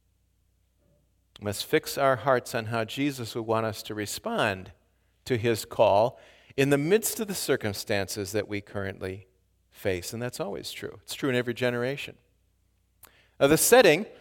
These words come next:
<clears throat> is the nation of Israel on the edge of the promised land, <clears throat> at the threshold of the fulfillment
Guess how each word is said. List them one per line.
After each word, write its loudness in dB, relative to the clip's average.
<clears throat> -16
is 2
the 4
nation 6
of 4
Israel 6
on 4
the 2
edge 6
of 2
the 0
promised 0
land, -2
<clears throat> -20
at 2
the -2
threshold 4
of 4
the 0
fulfillment 2